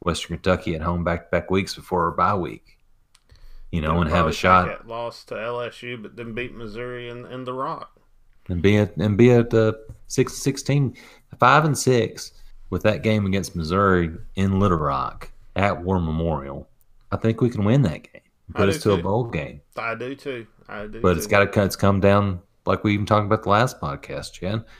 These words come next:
Speaker 1: It comes <laughs> down to winning this game in Kentucky.
Speaker 2: We gotta win it. This is a, this is, this game is going to make or br-, I can't believe I'm saying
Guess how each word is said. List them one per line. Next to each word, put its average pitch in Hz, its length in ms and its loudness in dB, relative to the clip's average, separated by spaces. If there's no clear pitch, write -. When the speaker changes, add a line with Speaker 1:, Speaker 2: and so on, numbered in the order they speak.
Speaker 1:
It - 100 -16
comes 98 360 0
<laughs> - 140 -8
down 110 120 2
to 82 60 -2
winning 98 280 4
this 78 160 -4
game 90 300 2
in 80 220 -2
Kentucky. 98 540 -4
Speaker 2:
We 117 80 -12
gotta 147 260 2
win 175 200 -4
it. - 100 -14
This 135 240 -4
is 156 160 -12
a, 165 100 -12
this 143 240 -4
is, 151 120 -16
this 202 320 0
game 175 520 -4
is 120 300 -8
going 139 540 -4
to 120 560 -6
make 151 520 -6
or 131 120 0
br-, - 380 -8
I 156 180 -8
can't 214 260 -2
believe 175 260 0
I'm 123 140 0
saying 110 420 -2